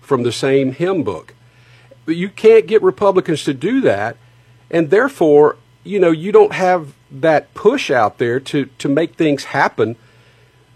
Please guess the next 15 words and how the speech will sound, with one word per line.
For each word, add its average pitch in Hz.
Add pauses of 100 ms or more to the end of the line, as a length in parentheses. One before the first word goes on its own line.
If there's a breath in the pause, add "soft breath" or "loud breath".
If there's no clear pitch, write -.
for 156
your 160
side. 247
There's, 156
there's 170
no 185
big 156
fight. 214
You 180
know, 190
they 160
talk -
about 135
the 135
Taliban 117